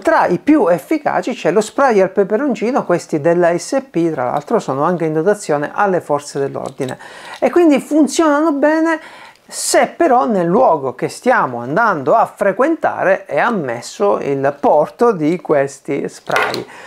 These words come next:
Ci sono però alcuni, eh, luoghi, alcune situazioni dove magari non portiamo lo spray al peperoncino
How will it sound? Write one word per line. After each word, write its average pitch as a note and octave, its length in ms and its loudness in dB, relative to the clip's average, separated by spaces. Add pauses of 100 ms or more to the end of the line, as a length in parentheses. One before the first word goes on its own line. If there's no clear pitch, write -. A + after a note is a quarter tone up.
Ci - 160 2
sono F4+ 300 4
però C#4 280 2
alcuni, G3 640 0
eh, D3+ 300 0
luoghi, A3 440 4
alcune F#3+ 380 0
situazioni D4+ 720 0
dove G3+ 220 2
magari A#3+ 440 2
non A3 220 0
portiamo A#3 560 0
lo E3+ 80 0
spray F#3 300 0
al E3+ 80 -2
peperoncino G3 800 0